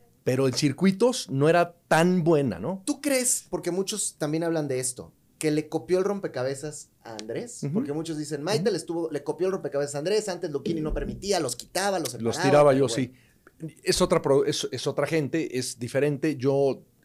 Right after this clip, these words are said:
Speaker 1: eh, con mister Ali tenía que, ¿no? Sí, lo que él decía.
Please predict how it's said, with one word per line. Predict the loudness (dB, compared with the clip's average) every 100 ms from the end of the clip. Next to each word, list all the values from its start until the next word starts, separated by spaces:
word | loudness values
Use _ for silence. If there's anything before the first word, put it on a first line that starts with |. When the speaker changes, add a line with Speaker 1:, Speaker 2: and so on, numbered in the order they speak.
| -14
Speaker 1:
eh, | -4
con | 0
mister | 0 2 4
Ali | 4 2
tenía | -2 -2 -2
que, | -2 -6 -4
¿no? | -4 -4 -4 -12 _ -10
Sí, | -4 -2 -2
lo | -2
que | -2
él | -2
decía. | 0 0